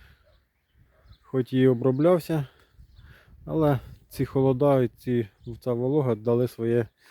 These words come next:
з-, д-, дали свій осадок. Але все, є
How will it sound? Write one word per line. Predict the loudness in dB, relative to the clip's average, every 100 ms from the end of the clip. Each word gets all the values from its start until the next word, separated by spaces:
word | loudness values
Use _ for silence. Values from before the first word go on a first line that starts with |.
| _ _ _ -20 -20 _ _ _ _ _ _ _ _ _ -4
з-, | -2 -2 -6 -10 -10 -10 -10 -6
д-, | -2 0 4
дали | 4 4 2
свій | 2 0
осадок. | 0 -2 -2 -6 -8
Але | -4 -2 -4 -8 _ _ _ _ _ _ _ _
все, | -4 2
є | 2